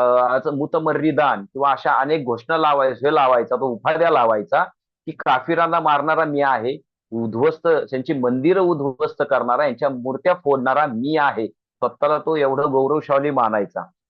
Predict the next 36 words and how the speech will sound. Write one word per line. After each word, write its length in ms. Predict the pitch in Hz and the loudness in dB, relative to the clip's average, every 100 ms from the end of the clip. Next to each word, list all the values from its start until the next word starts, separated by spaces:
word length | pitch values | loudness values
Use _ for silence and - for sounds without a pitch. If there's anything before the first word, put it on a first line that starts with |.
| - | -8
आणि 160 | 120 120 | -6 -2
हा 260 | 135 175 156 | 0 0 0
औरंगजेब 760 | 139 143 160 160 131 120 135 143 98 | 0 0 2 0 2 2 0 -2 -4
ज्यावेळेस 480 | 127 139 139 151 - | 0 0 0 -2 -4
उतरतो 500 | 135 123 170 156 165 | -8 -2 0 0 0
त्या 140 | 170 | 0
विचारांनी 720 | 160 127 - 151 143 131 131 151 | 0 -2 -2 0 0 -2 -4 -4
दक्षिणेमध्ये, 880 | 113 120 - 185 175 127 107 139 202 _ _ _ _ | -4 -6 -4 -2 -2 0 0 -2 -4 _ _ _ _
तर 60 | 160 | -4
त्याला 320 | 156 151 170 | 0 0 2
माहितीये 360 | 185 165 165 180 | 2 -2 0 -2
की 140 | 190 | -2
फक्त 500 | 202 - 190 185 - | -8 -4 -4 -4 -2
आणि 220 | 202 202 | 0 0
फक्त 400 | 202 214 185 - 175 - _ _ - | 0 -2 -2 0 0 0 _ _ -2
ह्या 100 | 151 | -2
भारत 480 | - 113 117 156 196 | 0 0 2 2 0
भूमीवर 520 | 156 135 151 156 156 | -2 -2 0 0 0
किंवा 240 | - 147 | -2 -2
ह्या 120 | 165 165 | 0 0
हिंदुस्थानवर 1160 | 127 143 160 185 - - 156 151 135 120 123 139 _ _ _ 104 92 | 0 -4 0 -2 -2 0 0 2 2 2 2 -2 _ _ _ -16 -4
जर 200 | 135 170 | 0 0
का 340 | 180 151 117 95 - _ _ _ _ _ - | 0 0 0 -2 -10 _ _ _ _ _ -4
कोणी 400 | 151 165 170 226 | 0 2 2 0
मला 240 | 202 190 | 0 0
स-, 680 | 190 175 170 170 147 139 120 | 0 0 2 2 2 0 0
जर 140 | 143 | 0
हे 100 | 143 | 0
कर-, 200 | 156 160 | 0 0
प्रतिकार 440 | 156 160 165 165 170 | 0 -2 -2 0 0
करू 200 | 165 160 | 0 -4
शकत 300 | 156 160 165 | -2 -4 -2
होते 220 | 147 143 | -2 -2
ते 180 | 156 165 | -2 -4
शिवाजी 400 | 160 147 147 135 | -4 0 2 2
होते. 280 | 123 80 - | -2 -2 -10